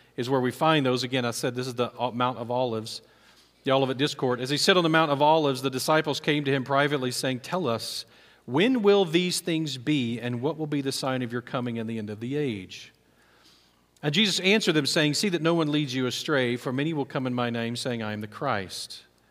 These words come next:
and they will lead many away. And you will hear of wars and rumors of wars." "See that you're not alarmed, for this must take place, but the end is not yet.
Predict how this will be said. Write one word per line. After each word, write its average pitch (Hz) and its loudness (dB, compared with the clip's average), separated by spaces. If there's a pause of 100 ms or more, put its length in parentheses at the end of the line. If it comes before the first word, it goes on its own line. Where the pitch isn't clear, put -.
(260)
and 110 -10
they 110 -6
will 110 -8
lead 110 -6
many 110 -6
away. 110 -4
And 107 -8
you 120 -6
will 117 -6
hear 127 -4
of 113 -6
wars 123 -4
and 110 -6
rumors 127 -6
of 104 -10
wars." 98 -14 (380)
"See - 2
that 175 2
you're 156 4
not 147 4
alarmed, 123 0
for 131 -8
this 123 -6
must 135 -4
take 120 -4
place, 107 -8
but 113 -10
the 110 -6
end 104 -8 (200)
is 107 -14
not 92 -10
yet. 117 -10